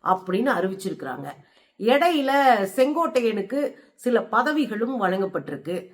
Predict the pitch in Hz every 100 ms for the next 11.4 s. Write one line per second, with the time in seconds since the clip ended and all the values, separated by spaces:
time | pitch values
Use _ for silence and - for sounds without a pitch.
0 | _ _ _ _ 147 160 143 185 254 269
1 | 269 277 320 359 - 269 277 262 302 202
2 | 208 240 247 240 226 220 202 208 247 240
3 | 262 339 - _ _ - 165 226 247 233
4 | 226 214 202 190 196 247 254 302 349 240
5 | 196 226 269 - - 240 190 180 147 160
6 | - _ _ _ _ - 220 320 403 403
7 | - 254 302 349 277 254 262 254 - _
8 | _ - 220 277 - 392 - 320 269 247
9 | 233 285 285 247 277 - 247 269 - 233
10 | 214 247 277 170 175 - 381 392 - 330
11 | 226 277 254